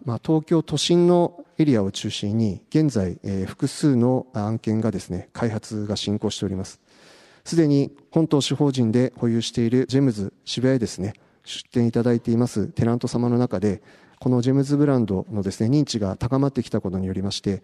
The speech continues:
新しい物件もですね、えー、ご入居いただけるといっ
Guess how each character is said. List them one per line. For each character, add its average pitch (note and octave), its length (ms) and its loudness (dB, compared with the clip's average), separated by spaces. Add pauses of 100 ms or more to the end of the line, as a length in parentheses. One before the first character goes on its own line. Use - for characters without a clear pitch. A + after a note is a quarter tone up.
(300)
新 F3+ 280 2
し F#3 160 0
い - 20 4
物 A2 180 2
件 A2 220 0
も F2+ 80 -2
で - 80 -10
す - 100 -16
ね、 G#2+ 300 -4
え G2+ 240 -2
ー、 G2 80 -4
ご A#2 80 0
入 B2+ 160 2
居 F#2+ 160 -2
い F#2 60 -2
た A#2+ 80 0
だ A#2 100 2
け A#2+ 140 0
る A#2+ 80 2
と - 160 -8 (280)
い - 60 -8
っ - 40 -10